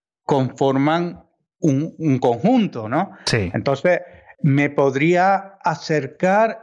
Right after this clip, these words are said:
Speaker 1: ahora mismo no recuerdo la legislación, si son cien o ciento cincuenta metros en horizontal.
Speaker 2: Sí.
Speaker 1: Y ciento veinte en altura, con lo cual lo podría grabar, pero no desde, eh, su verticalidad, de arriba abajo.
Speaker 2: Ujú.
Speaker 1: Pero sí lo puede grabar perfectamente. Ahora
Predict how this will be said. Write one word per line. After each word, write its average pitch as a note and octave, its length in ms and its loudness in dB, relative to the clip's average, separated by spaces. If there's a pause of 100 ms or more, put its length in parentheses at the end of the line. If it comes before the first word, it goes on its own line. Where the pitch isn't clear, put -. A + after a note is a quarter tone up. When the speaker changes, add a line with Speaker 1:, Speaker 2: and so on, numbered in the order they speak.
Speaker 1:
ahora D#3+ 220 0
mismo D3+ 280 0
no D3+ 160 2
recuerdo C3 460 0
la B2 160 2
legislación, C3 720 -2
si C3 140 -2
son C3+ 260 0
cien F#3 340 0
o - 80 2
ciento D3+ 300 -4
cincuenta C3+ 400 -2
metros G#3 580 0 (100)
en G#3 340 0
horizontal. B2 880 -2 (340)
Speaker 2:
Sí. F#2+ 300 -2
Speaker 1:
Y D3+ 120 -2
ciento C#3+ 640 -2
veinte F#3 600 -2
en B2 120 -2
altura, A2+ 580 -2 (180)
con B2 160 0
lo G#2 80 -4
cual A2+ 320 0
lo D3+ 200 2
podría C#3+ 640 0
grabar, D#3+ 440 2
pero D#3 220 0
no C#3 380 -4
desde, C#3+ 680 -2
eh, B2+ 680 -4
su C3+ 300 0
verticalidad, B2+ 840 0
de A#2+ 100 -8
arriba B2 280 -4
abajo. C3 440 -2
Speaker 2:
Ujú. B2+ 220 0
Speaker 1:
Pero C#3 180 0
sí - 180 -6
lo A#2+ 140 -2
puede C#3+ 240 0
grabar C#3 360 0
perfectamente. D3+ 680 -2
Ahora B2 360 0